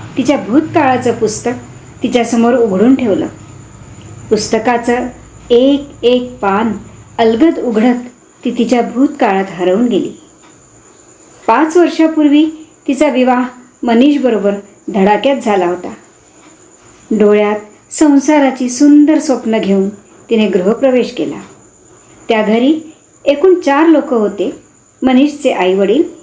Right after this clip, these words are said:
व मनीष आणि मधुरा. तिच्या सासू सासऱ्यांना तिचं फार कौतुक होतं. मनीष तर तिला अगदी कुठे ठेवून कुठे नको असा करीत असे. ती स्वतः पण सुशिक्षित होती.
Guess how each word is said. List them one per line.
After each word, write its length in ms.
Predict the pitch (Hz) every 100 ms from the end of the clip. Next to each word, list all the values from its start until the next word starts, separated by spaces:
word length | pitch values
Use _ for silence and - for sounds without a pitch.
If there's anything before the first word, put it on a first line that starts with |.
| -
व 220 | 240 226
मनीष 520 | 226 208 202 302 349 320
आणि 200 | 254 294
मधुरा. 420 | 339 208 175 170 - _ _ _ _ _ _ _ _ _ - - - - _ _ _ - _ _ _ _ - - - - - - - - - -
तिच्या 260 | 262 - 320
सासू 340 | 285 226 320
सासऱ्यांना 640 | 311 285 254 254 247 233 196 233 -
तिचं 220 | 262 311
फार 280 | - 240 320
कौतुक 400 | 311 208 190 196
होतं. 220 | 175 - - - - - _ _ -
मनीष 380 | 214 214 311 320
तर 80 | 359 -
तिला 240 | 302 302
अगदी 260 | 285 240 311
कुठे 260 | 254 - 320
ठेवून 400 | - 269 285 285
कुठे 280 | 226 -
नको 240 | 294 262 233
असा 240 | 202 262
करीत 320 | 262 202 190
असे. 280 | 190 - - - - - _ _ _ _ _ _ - - - - _ - -
ती 100 | 247
स्वतः 400 | 233 220 202 226
पण 240 | 269 294 247
सुशिक्षित 560 | - 196 214 208 294 285
होती. 360 | 233 - 185